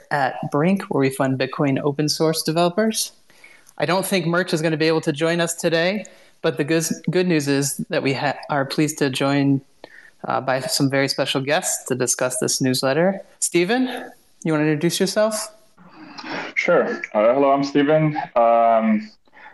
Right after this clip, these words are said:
Speaker 2: Bitcoin developer, been at Blockstream for the last five years or something, currently on sabbatical, and excited about developments around governance. Um, yeah, lots of, lots of things are happening, so excited to talk about that.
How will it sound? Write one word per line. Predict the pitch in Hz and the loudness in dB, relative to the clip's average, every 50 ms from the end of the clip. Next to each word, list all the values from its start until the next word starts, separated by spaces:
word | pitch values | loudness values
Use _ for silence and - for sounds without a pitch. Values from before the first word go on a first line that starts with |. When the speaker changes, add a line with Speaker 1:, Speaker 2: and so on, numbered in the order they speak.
| _ _ - | _ _ -4
Speaker 2:
Bitcoin | 123 120 - - 123 117 | -4 -2 0 0 0 0
developer, | 117 110 123 135 143 143 143 143 147 147 143 143 147 147 143 143 147 - - - _ | 0 2 4 4 4 4 2 2 2 2 4 4 2 0 -2 -6 -10 -12 -16 -14 _
been | - 113 113 110 110 107 | -2 0 2 2 2 2
at | 104 110 107 104 90 87 87 | 2 2 2 2 0 0 0
Blockstream | 117 120 123 - - - 123 120 120 113 | 2 2 2 0 0 0 0 0 0 -2
for | - | -4
the | 110 110 110 | -2 0 2
last | 110 117 120 117 117 - - - - - - - - | 4 4 4 4 2 0 -4 -8 -10 -12 -14 -14 -6
five | - 120 117 117 120 120 | -2 2 2 2 2 0
years | 120 123 127 131 131 127 | 0 0 0 0 2 0
or | 127 123 | -2 -2
something, | - - 131 127 - 127 123 120 | -2 -4 -4 -2 -2 -2 -2 0
currently | 107 - 117 113 110 113 | 0 0 0 0 2 2
on | 113 110 | 2 2
sabbatical, | 107 - - 104 117 117 117 117 - 123 123 123 123 123 123 123 - - - _ | 0 0 0 2 4 4 4 2 2 2 2 2 2 0 -4 -10 -16 -20 -6 _
and | 104 101 98 98 98 98 98 98 98 98 95 90 90 - - - - - - - - - - _ - | 2 4 4 4 4 4 4 2 2 0 0 -2 -4 -8 -12 -18 -20 -20 -20 -20 -20 -20 -18 _ -8
excited | - - - - 117 117 117 120 113 107 | -8 -4 0 2 2 4 4 2 0 0
about | - 110 - - 110 110 107 110 107 107 107 | -2 -2 0 2 4 4 4 4 2 0 -2
developments | - 113 104 113 110 110 110 107 107 107 - | -2 0 2 2 2 2 2 0 -2 0 0
around | 104 107 104 104 104 98 101 - - - - | 2 2 2 2 0 -2 -4 -10 -14 -6 0
governance. | - 123 120 117 117 113 110 104 110 - - - - - _ _ _ | 2 2 2 2 2 0 0 -2 -2 -4 -6 -6 -10 -16 _ _ _
Um, | - 98 95 95 95 95 95 92 92 92 92 92 90 87 90 87 - - - - _ _ _ _ _ _ - - - - - - - - - | -2 0 2 4 4 4 4 4 4 2 4 4 4 4 4 4 2 -4 -10 -18 _ _ _ _ _ _ -14 -14 -12 -12 -12 -14 -16 -4 0
yeah, | - 113 98 | 2 2 4
lots | 101 117 117 - | 2 0 0 -2
of, | 127 113 - - - - - | -4 -4 -4 -6 -6 -2 -2
lots | 117 117 - | 0 0 0
of | 113 | 0
things | - 123 120 117 | 0 0 2 4
are | 113 | 4
happening, | 117 120 120 - 139 147 151 151 147 - | 4 2 2 2 0 0 0 -2 -4 -6
so | - - - - | -10 -2 0 0
excited | - - - 107 104 104 - | 0 2 0 0 0 2 0
to | 107 | -2
talk | 92 - 101 104 | 0 0 -2 -2
about | - - 98 95 90 | -2 -2 -2 -2 0
that. | - 98 - | 0 -2 -2